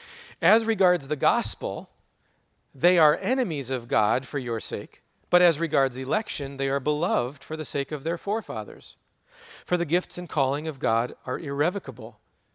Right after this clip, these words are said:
For just as you were at one time disobedient to God, but now have received mercy because of their disobedience,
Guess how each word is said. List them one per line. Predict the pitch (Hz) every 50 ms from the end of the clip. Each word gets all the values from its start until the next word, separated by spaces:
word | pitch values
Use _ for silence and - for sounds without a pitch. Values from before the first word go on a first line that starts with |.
| _ _ _ _
For | - - 120
just | - 156 165 147 - -
as | 156 143 127 113 120
you | 147 165 175
were | 160 147 143 143 165
at | 151 139 127 - -
one | 117 127 143 160 175 165
time | - 170 139 135 127 123 120 113
disobedient | 156 143 - 147 131 117 131 151 170 175 - - - - -
to | -
God, | 117 117 117 104 101 101 117 131 - _ - - _ _
but | - 127
now | 117 117 127 127 135 156 180 175
have | 160 151 120 117
received | 127 123 - 151 139 135 113 104 110
mercy | 117 139 175 - - - 135
because | 131 131 131 - 143 123 113
of | 117 104 101 104
their | 117 135 160 170 160
disobedience, | 131 120 - - 110 101 135 185 156 123 104 110 170 - - -